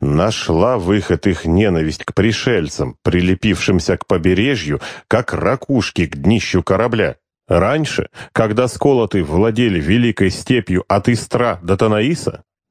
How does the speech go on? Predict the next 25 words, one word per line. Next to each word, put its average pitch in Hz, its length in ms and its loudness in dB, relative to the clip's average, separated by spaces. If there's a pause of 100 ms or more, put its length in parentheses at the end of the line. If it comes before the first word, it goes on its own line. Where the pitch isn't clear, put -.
(120)
они 87 300 2
могли 131 400 0
мириться 139 520 0
с - 120 -10
этими 92 320 2
купчишками 92 800 0
или 87 380 0
не 98 140 2
обращать 101 580 -2
на 104 100 2
них 110 240 -2
внимания, 92 640 0
как 92 220 -2
на 101 140 2
надоедливых 101 920 0
ос. - 380 -2 (440)
Но 92 260 0
теперь, 143 520 -2
когда 92 380 0
великая 92 640 0
степь - 460 -4 (140)
принадлежит 92 760 0
Савроматам 104 800 0
и 95 100 2
Роксоланам, 107 920 -2